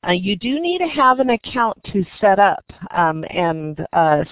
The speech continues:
so that would be one thing that might be limiting to some people about, um,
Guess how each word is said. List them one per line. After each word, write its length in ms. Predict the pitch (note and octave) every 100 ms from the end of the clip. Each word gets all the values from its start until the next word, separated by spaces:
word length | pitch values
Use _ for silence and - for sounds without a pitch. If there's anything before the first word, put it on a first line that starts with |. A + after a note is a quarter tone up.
| -
so 160 | F3+
that 280 | E3 F3+ G3
would 220 | - G#3
be 160 | F#3+ G3+
one 340 | F#3+ F#3 F#3+ G3
thing 220 | - F#3+ D#3+
that 240 | D3+ -
might 300 | D#3+ D#3 D3+
be 380 | E3+ D#3+ D3 D3
limiting 760 | D#3 E3+ G#3 G#3+ F3+ D#3+ D#3 D#3
to 180 | - D#3 -
some 220 | E3+ F3
people 680 | - G3 F#3+ D#3 C#3 C3+ -
about, 480 | D3 C#3+ D3+ D3 C#3+ _ _ _ _ _ -
um, 480 | D#3 D3 C#3+ -